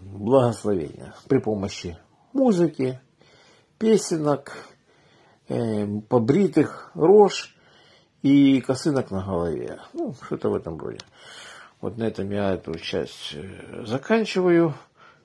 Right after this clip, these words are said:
повествования этого в темный квадрат повествования о отношениях. Их тоже знает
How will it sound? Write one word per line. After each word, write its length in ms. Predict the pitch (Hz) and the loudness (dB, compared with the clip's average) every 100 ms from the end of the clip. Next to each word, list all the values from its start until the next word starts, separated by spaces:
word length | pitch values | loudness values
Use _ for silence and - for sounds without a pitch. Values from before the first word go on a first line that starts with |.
| _ | _
повествования 1400 | 151 147 147 - - 123 139 143 147 147 135 135 135 127 - _ _ _ _ _ _ _ _ | 4 4 4 0 -8 -2 0 2 4 4 4 4 4 0 -10 _ _ _ _ _ _ _ _
этого 540 | 127 - 123 127 123 117 - _ - - | -8 -4 0 0 0 -6 -18 _ -20 -20
в 200 | - - | -20 -2
темный 560 | 143 127 123 120 127 | 2 2 2 -2 -2
квадрат 720 | 120 113 117 120 120 123 120 - | -2 0 2 4 6 4 2 -4
повествования 1200 | 107 107 107 - - 113 113 113 110 110 110 113 _ _ _ - - _ _ _ _ _ - | -4 -4 -6 -12 -12 -8 -2 -2 -2 -4 -8 -12 _ _ _ -20 -20 _ _ _ _ _ -2
о 340 | 110 117 110 | 0 2 2
отношениях. 1400 | - 107 - 110 107 - 98 92 90 87 90 98 - - - _ | 2 -2 -2 -6 -6 -8 -6 -4 -4 -8 -10 -10 -14 -16 -18 _
Их 180 | _ - - | _ -20 -4
тоже 600 | 120 151 139 139 131 - _ _ _ _ _ _ _ | 0 0 0 -4 -6 -8 _ _ _ _ _ _ _
знает 880 | 98 90 85 95 101 98 98 90 - | -12 -12 -8 -8 -6 -6 -6 -8 -16